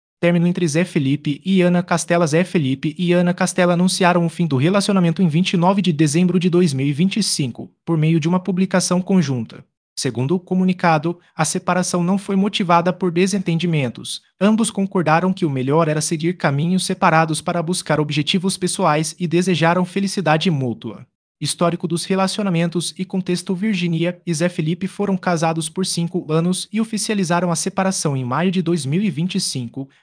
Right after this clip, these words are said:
à época informando que o término seria tratado de forma amigável, com prioridade no bem-estar dos filhos.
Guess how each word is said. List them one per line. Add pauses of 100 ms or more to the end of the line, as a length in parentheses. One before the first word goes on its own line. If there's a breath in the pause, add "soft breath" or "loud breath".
(100)
à
época
informando
que
o
término
seria
tratado
de
forma
amigável, (240)
com
prioridade
no
bem-estar
dos
filhos.